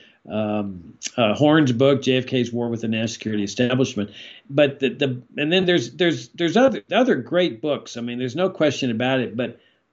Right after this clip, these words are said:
the, the big watershed book f-, for me is Doug Horn's five-volume book. It's not an easy read. <laughs> I'll tell you that right off the bat.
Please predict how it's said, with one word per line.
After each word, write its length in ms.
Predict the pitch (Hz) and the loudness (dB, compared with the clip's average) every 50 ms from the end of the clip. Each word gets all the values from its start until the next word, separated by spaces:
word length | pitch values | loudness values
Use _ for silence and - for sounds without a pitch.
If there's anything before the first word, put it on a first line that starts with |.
| _ - | _ -4
the, 220 | 147 131 123 - - - | -4 -4 -4 -6 -6 -4
the 80 | 165 | -4
big 340 | 139 - - 285 302 294 233 | 0 4 6 6 6 6 6
watershed 720 | 196 180 185 180 175 180 180 175 - - 170 160 143 127 131 | 4 4 4 4 4 2 0 -2 -2 -2 0 -2 -2 -2 -4
book 160 | 156 151 - | -4 -4 -4
f-, 180 | - - - _ _ _ _ _ _ _ | -8 -14 -20 _ _ _ _ _ _ _
for 160 | - 139 127 | -6 -4 -4
me 400 | 127 135 143 147 147 143 143 135 | -2 0 0 2 2 2 0 0
is 480 | - - - 120 127 120 113 107 - - - _ - 120 | -2 -6 -6 -4 -4 -4 -4 -6 -10 -16 -20 _ -10 -4
Doug 240 | 117 131 127 131 113 | -2 0 0 -2 -2
Horn's 320 | 104 127 127 123 120 113 | -4 -4 -4 -4 -4 -6
five-volume 720 | 117 - 127 120 120 113 107 113 104 104 107 107 101 101 92 | -4 -2 0 0 0 0 0 -2 -2 -2 -2 -2 -2 -4 -6
book. 260 | 90 95 - - - _ - - - - _ _ _ | -8 -10 -12 -14 -16 _ -20 -20 -20 -20 _ _ _
It's 240 | - 170 156 165 - | -2 -2 -2 -2 -2
not 240 | 165 170 160 165 175 | 0 2 2 2 2
an 100 | 180 180 | 4 4
easy 280 | 190 185 180 139 170 160 | 4 4 4 2 0 0
read. 360 | 147 143 123 98 80 - - - | 2 0 -2 -2 -4 -10 -12 -12
<laughs> 60 | - | -12
I'll 80 | - | -12
tell 180 | - - 139 135 | -6 -2 0 2
you 60 | 135 135 | 2 2
that 140 | 131 120 | 0 0
right 240 | 117 127 123 127 131 | -2 -2 -2 -2 0
off 180 | 127 123 123 - | -2 -2 -4 -6
the 80 | 135 | -6
bat. 440 | 113 110 123 120 113 98 85 78 _ | -4 -2 0 0 -2 -2 -4 -10 _